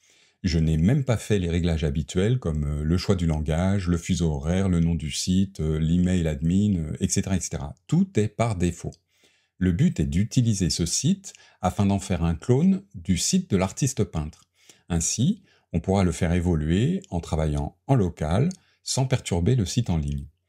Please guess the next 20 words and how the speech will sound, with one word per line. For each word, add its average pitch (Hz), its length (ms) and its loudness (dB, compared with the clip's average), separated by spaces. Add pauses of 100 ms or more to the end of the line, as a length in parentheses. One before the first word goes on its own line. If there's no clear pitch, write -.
(320)
Après 95 340 0
quoi, 156 520 0
lorsque - 300 -4
le 80 140 2
client 104 540 0
approuvera 90 460 0
les 78 160 0
évolutions 76 480 -2
apportées, 92 580 -2 (320)
on 95 60 2
pourra 82 260 2
effectuer 90 380 0
un 87 120 2
transfert 82 600 -4
dans 82 240 2
l'autre 131 340 0
sens, 98 540 -4 (160)
du 95 120 0
site - 280 -2
local 98 500 0